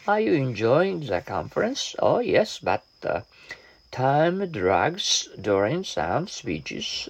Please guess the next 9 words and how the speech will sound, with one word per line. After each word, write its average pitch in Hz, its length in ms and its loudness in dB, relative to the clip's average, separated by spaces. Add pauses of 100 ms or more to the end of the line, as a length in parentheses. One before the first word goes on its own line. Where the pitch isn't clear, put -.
doesn't 165 400 -2
it? - 240 -16 (800)
A 98 140 0
dream? 123 680 4 (140)
Where's 139 560 4
a 104 240 4
can 110 540 -2
of 95 340 2
tuna? 131 460 0